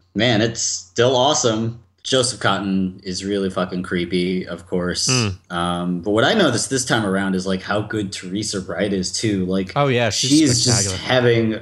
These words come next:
Speaker 1: a total battle of self from scene to scene. Like, each scene, she feels like a different person 'cause she's not sure who she is yet.
Speaker 2: Yeah.
Speaker 3: You
Speaker 1: She's
Speaker 3: know
Speaker 1: great.
Speaker 3: who, you know who my favorite in is,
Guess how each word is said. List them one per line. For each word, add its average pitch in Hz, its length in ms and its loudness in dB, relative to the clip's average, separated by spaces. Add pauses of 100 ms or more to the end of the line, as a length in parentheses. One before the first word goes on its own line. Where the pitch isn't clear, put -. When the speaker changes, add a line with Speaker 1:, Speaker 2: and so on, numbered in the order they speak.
(100)
Speaker 1:
a 104 100 -2
total 123 380 4
battle 110 400 4
of 95 120 -2
self 110 380 0
from 98 160 -2
scene 110 300 0
to 98 60 0
scene. 104 340 0
Like, 92 320 0
each 151 180 4
scene, 127 520 4
she 101 500 -2 (160)
feels 127 340 2
like 107 160 2
a 101 80 4
different 104 460 0
person 92 480 -2
'cause 92 120 -4
she's 101 220 -4
not 104 220 0
sure 101 340 0
who 104 160 -4
she 95 300 0
is 95 180 0
yet. 82 300 -2 (160)
Speaker 2:
Yeah. 107 220 0 (420)
Speaker 3:
You 135 100 4
Speaker 1:
She's 160 40 4
Speaker 3:
know 165 80 2
Speaker 1:
great. 170 180 2
Speaker 3:
who, 170 140 -2
you 147 120 0
know 156 120 4
who 165 60 4
my 156 140 2
favorite 147 340 2
in 165 140 2
is, 170 220 0